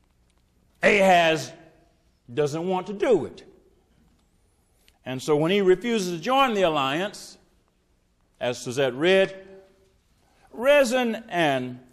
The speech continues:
Pekah decide to invade Judah. Actually began the invasion. And when they didn't have C N N back then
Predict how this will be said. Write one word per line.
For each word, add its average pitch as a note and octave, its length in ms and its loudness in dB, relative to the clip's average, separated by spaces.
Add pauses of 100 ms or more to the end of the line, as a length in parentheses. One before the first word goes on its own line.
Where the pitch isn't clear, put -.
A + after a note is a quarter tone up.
(160)
Pekah G3+ 560 0 (760)
decide G3 520 2
to F3 80 6
invade E3 580 4
Judah. B2+ 320 -6 (1600)
Actually D#3 440 -2
began E3 460 -2
the G#3 120 2
invasion. A3 580 0
And A#2+ 180 -8 (220)
when C3 400 -6 (160)
they A2+ 120 -8
didn't D3+ 260 0
have D3+ 400 0 (400)
C F#3 340 2
N E3+ 100 4
N E3+ 300 0
back C3+ 260 0
then C3 400 -8